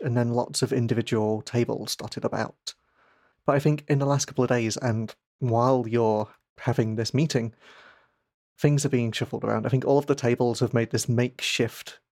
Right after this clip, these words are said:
meeting table where it's, like, this comical mix of different shapes of tables and different levels and different kinds of seating. And I think that's where you're sat around.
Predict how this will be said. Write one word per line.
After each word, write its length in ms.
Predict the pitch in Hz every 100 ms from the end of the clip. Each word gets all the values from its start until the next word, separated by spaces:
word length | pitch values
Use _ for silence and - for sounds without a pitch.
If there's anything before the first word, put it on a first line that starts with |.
| _ -
meeting 440 | 127 139 143 202
table 480 | 190 196 214 240 233 -
where 180 | 147 131
it's, 300 | 123 - - _ _ _ _ -
like, 180 | 135 - _ _
this 180 | - 135
comical 440 | - 143 131 - 127
mix 340 | 120 - -
of 120 | 135
different 300 | - - 120
shapes 360 | - 120 - -
of 80 | -
tables 420 | 120 123 143 135
and 100 | 113
different 260 | 117 113
levels 440 | 107 113 131 143 131
and 100 | 107
different 360 | - - 110 - _ - -
kinds 340 | 120 117 110
of 100 | 113
seating. 440 | - 123 - 185 - _ _ _ _ _ _ -
And 100 | 127
I 40 |
think 140 | 139
that's 220 | 131 - -
where 120 | 120
you're 160 | 113 110
sat 240 | - 120 143
around. 280 | 160 202